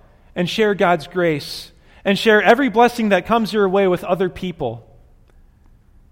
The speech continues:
You don't have to be a lottery winner to change people's lives.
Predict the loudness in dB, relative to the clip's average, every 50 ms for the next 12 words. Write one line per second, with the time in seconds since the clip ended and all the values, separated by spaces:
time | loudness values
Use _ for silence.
0 | -20 _ _ _ _ -6 -2 0 0 0 -2 -4 -4 -4 -6 -6 -10 -8 -4 -2
1 | -2 0 0 0 0 0 0 0 -2 -4 -6 -6 -6 -8 -10 -10 -10 -12 -14 -16
2 | -20 -20 _ _ _ _ _ _ _ _ _ _ _ _ _ _ -16 -14 -14 -10
3 | -10 -8 -8 -8 -10 -12 -12 -12 -12 -10 -10 -12 -12 -10 -10 -8 -8 -8 -8 -10
4 | -12 -16 -20 -20 -20 -20